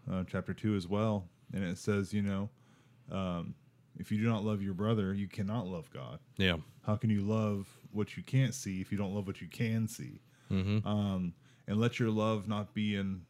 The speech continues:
Speaker 1: uh, just word, little
Speaker 2: Yeah.
Speaker 1: one. That's what I was trying to find, but then I was like, "Ah, it's in my head. I know it." It's in
Speaker 2: <laughs>
Speaker 1: chapter three if you wanna look for it. <laughs> It's not a big chapter,
Speaker 2: Yeah.
Speaker 1: but, um, let your not, love not just be in word,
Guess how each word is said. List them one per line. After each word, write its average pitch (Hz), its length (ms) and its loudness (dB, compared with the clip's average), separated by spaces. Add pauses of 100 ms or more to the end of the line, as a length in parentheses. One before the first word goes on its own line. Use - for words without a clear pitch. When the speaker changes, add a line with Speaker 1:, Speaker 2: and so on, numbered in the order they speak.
Speaker 1:
uh, 92 180 -4
just 98 260 -6
word, 92 640 0
little 92 220 0
Speaker 2:
Yeah. 87 140 2
Speaker 1:
one. 90 180 -2 (180)
That's - 140 -4
what 107 40 0
I - 20 0
was 98 60 -4
trying 101 160 0
to - 60 -10
find, 95 260 -4
but 92 60 -2
then 92 80 -2
I - 20 -2
was 90 80 -4
like, 92 120 -6
"Ah, 87 140 -8
it's 87 140 -10
in 92 60 -4
my 85 100 -8
head. 78 160 -8
I 80 80 -8
know 71 160 -10
it." - 80 -16 (420)
It's - 140 -4
in 127 140 12
Speaker 2:
<laughs> 120 180 4
Speaker 1:
chapter 127 300 4
three 131 180 6
if 117 80 2
you 117 80 2
wanna 117 160 4
look 107 160 2
for 90 180 0
it. - 100 -6
<laughs> 131 260 10
It's 143 280 6
not 113 200 2
a 98 40 0
big 104 200 0
chapter, 92 200 2
Speaker 2:
Yeah. 82 100 6
Speaker 1:
but, 95 260 0 (440)
um, 107 480 2 (240)
let 110 220 2
your 123 100 6
not, 113 420 0
love 107 200 2
not 107 160 0
just - 160 -16
be 110 80 2
in 95 240 0
word, 98 480 2